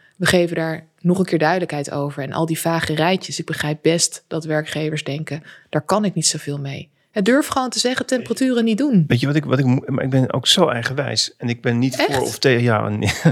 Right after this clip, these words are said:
Speaker 2: Ik ben niet voor of tegen vaccineren. Dat, dat interesseert me niks. Ehm, maar ik kan me gewoon niet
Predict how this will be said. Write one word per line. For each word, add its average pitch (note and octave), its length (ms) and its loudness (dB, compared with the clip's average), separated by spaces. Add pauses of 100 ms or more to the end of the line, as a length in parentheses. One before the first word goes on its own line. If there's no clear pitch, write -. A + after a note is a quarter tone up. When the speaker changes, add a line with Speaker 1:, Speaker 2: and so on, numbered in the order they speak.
(840)
Speaker 2:
Ik A#2+ 120 4
ben A#2 100 4
niet B2 140 0
voor C3 220 4
of G#2+ 120 0
tegen A2+ 300 0
vaccineren. G#2 520 0
Dat, A2 120 -4
dat - 140 -8
interesseert F#2+ 380 -4
me F#2+ 60 -2
niks. F#2+ 320 -2 (520)
Ehm, G2 460 4 (280)
maar G#2+ 440 2 (220)
ik - 140 -4
kan E3 160 2
me C#3 80 0
gewoon B2 220 -6
niet A#2 200 -6